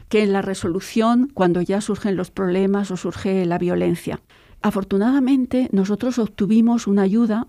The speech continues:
de la Fundación Reina Sofía, que se dedica especialmente a trabajos sobre adolescentes y jóvenes,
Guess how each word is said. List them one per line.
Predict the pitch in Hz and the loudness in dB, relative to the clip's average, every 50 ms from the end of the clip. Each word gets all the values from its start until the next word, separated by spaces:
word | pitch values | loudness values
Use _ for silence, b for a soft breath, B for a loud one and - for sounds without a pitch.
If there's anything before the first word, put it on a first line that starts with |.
| - | -4
de | - 165 185 175 175 175 | -4 -2 0 0 0 0
la | 175 175 175 | 0 -2 -2
Fundación | - 180 175 175 175 - - 196 202 | -2 -2 -2 -2 -4 -2 -2 -2 0
Reina | 202 214 208 208 202 | 0 0 0 0 -2
Sofía, | 196 - 208 190 - 226 226 208 185 196 B B B B B B B B B B B B | -2 -4 -6 -4 0 0 2 2 2 0 B B B B B B B B B B B B
que | - 190 190 | 0 0 0
se | - 190 | 0 0
dedica | 185 185 180 196 196 214 208 | -2 0 0 -2 0 0 0
especialmente | 202 - - 190 - 208 190 190 190 196 208 220 220 208 - 190 175 | 0 0 -4 -4 -2 0 0 2 2 2 4 2 2 2 2 0 2
a | 165 170 175 | 2 0 -2
trabajos | - - 190 196 202 202 - 196 190 - | -2 -2 -2 0 -2 -2 -2 -6 -4 -4
sobre | 190 180 185 185 | -4 -4 -2 -2
adolescentes | 180 180 175 175 180 - - 202 202 196 214 - | -2 -2 -2 -4 -4 -4 -4 -2 -2 -2 -2 -4
y | 208 | -4
jóvenes, | 190 - - 226 214 214 196 196 196 196 - | -6 -4 -2 -2 0 0 0 0 -2 -2 -6